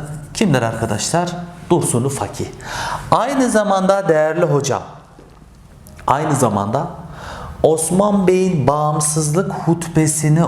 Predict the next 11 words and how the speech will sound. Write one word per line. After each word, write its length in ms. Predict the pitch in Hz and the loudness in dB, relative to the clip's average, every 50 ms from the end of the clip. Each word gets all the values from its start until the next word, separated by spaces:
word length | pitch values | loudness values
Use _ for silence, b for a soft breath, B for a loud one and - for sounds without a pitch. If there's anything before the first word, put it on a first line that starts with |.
| - - - | 0 -2 -2
okuyan 600 | 139 127 - - - 123 110 101 101 101 101 - - - - - - - - - - - - - - - - - | -2 -2 -2 -2 0 0 2 2 0 -2 -6 -8 -12 -14 -16 -18 -18 -18 -18 -16 -16 -14 -14 -12 -12 -12 -6 -4
kişi 320 | - 147 147 - 165 139 | 0 0 0 0 2 2
de 140 | 117 104 104 | 0 0 0
kimdir? 460 | - - 170 143 120 127 151 151 151 B B B B B | 0 0 2 2 2 2 2 0 0 B B B B B
Dursun 380 | - 160 - - - 110 110 127 | 0 0 2 2 0 0 0 0
Fakih'tir. 680 | - - 101 - - 92 - - - - - - - - - - - - B B B B B B B B B | -2 -2 -4 -4 -4 -8 -8 -6 -6 -6 -6 -6 -8 -12 -14 -16 -18 -18 B B B B B B B B B
Yani 200 | - 135 104 101 | 2 2 2 -2
Osman 540 | - - 131 135 135 - 147 131 107 107 113 | 0 0 0 0 2 2 2 2 2 4 2
Bey 240 | 139 160 160 - B B B B - | 2 2 2 -2 B B B B -2
kendi 360 | - 131 123 123 139 139 151 | 0 0 2 2 2 0 0
adına 560 | 131 - 104 - 113 117 127 151 156 - - | 0 0 0 0 0 0 0 0 0 -2 -6